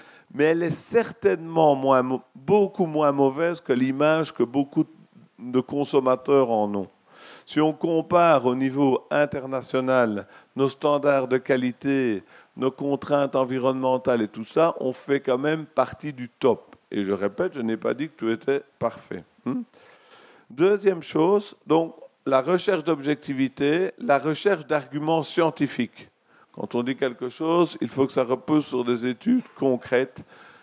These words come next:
et, euh, et pas sur des a priori émotionnels. Donc, par rapport à ça, euh, je voudrais aussi préciser que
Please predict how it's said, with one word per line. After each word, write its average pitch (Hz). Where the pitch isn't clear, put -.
et, 135
euh, 113
et 117
pas 135
sur 113
des 120
a 127
priori 123
émotionnels. 107
Donc, 147
par 165
rapport 175
à 165
ça, 143
euh, 117
je 127
voudrais 139
aussi 151
préciser 147
que 139